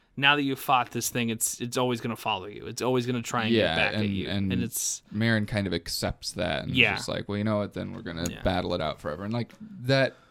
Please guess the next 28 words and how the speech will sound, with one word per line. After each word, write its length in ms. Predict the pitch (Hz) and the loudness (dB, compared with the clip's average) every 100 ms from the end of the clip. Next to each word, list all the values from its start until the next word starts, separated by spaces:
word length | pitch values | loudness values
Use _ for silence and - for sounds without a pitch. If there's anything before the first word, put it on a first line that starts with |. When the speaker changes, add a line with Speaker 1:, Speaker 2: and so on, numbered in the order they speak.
| _ - | _ -6
Speaker 2:
at 80 | 131 | -2
Speaker 1:
That's 100 | 131 | 2
Speaker 2:
least 180 | 131 - | 2 2
feels 480 | - - 123 113 104 | 0 6 8 8 4
like 180 | 110 - | -2 0
it 100 | 104 | 0
leads 420 | 107 107 104 101 | 4 6 6 6
into 480 | 104 101 101 104 110 | 6 6 0 -2 2
Speaker 1:
Yeah. 220 | 123 107 | 4 4
Speaker 2:
The 80 | 101 | 2
Exorcist, 400 | 101 101 101 98 | 0 -2 -6 -4
whereas 400 | 104 98 98 98 - - - | -2 0 -2 -6 -12 -8 -4
the 80 | |
theatrical 580 | 110 113 110 107 113 110 | 4 6 6 4 0 -4
cut 240 | 101 107 104 | -2 -2 -2
is 120 | 101 | -2
just 160 | 104 113 | -4 -2
like, 240 | 104 - _ - | -2 -4 _ -4
"Oh, 380 | 98 131 120 95 _ _ _ _ | 0 2 2 -2 _ _ _ _
he's 500 | - 113 110 98 - - _ _ | 0 2 2 -2 -10 -16 _ _
back 320 | 98 98 117 - | 4 4 4 -4
to 80 | 139 | -6
church 440 | - 175 170 - | 0 0 0 -2
now. 380 | 120 117 113 117 - _ - | 0 0 0 -2 -10 _ -8
I 120 | 92 | -6
guess 300 | 95 120 123 | 0 2 2
that 300 | - 127 120 | 2 2 4
means 680 | 120 135 135 135 131 - - | 2 2 2 0 0 0 -2